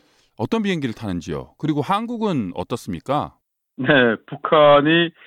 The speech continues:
Speaker 2: 인민무력부장이 외국을 방문할 때 비행기를 탄다? 뭐 그냥 고려항공이겠죠.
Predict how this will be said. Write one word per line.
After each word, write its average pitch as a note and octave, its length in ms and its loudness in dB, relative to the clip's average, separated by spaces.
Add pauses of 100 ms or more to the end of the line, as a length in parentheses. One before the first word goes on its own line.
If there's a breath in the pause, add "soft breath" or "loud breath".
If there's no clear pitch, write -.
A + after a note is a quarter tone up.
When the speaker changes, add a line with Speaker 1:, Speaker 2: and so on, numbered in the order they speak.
(600 loud breath)
Speaker 2:
인민무력부장이 C#3 800 2
외국을 A2+ 360 0
방문할 A2 560 -2 (100)
때 C#3+ 280 0 (180)
비행기를 G#2 400 -6
탄다? D#2+ 420 -4 (540 soft breath)
뭐 F3+ 100 -6
그냥 E3+ 280 0
고려항공이겠죠. G#2 1300 -4